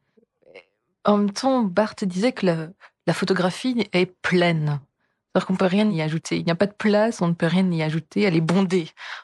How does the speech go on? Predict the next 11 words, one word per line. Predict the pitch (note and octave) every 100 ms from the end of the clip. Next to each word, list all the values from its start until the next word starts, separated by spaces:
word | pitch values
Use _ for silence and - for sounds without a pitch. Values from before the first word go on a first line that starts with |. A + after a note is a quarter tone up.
| _
Au | F3
contraire | - E3+ - F3+
du | E3+
cinéma, | - E3 D#3+ E3+ F#3+ G#3 G#3+ - - - _
où, | G#3+ D#3+ D3+
euh, | D#3 E3+ G3 G#3+ G3+ _ _ _ _ _ _ _ _
on | F3+
peut | E3 F#3
imaginer | E3+ E3+ F3
le | E3+
reste. | E3+ E3+ - -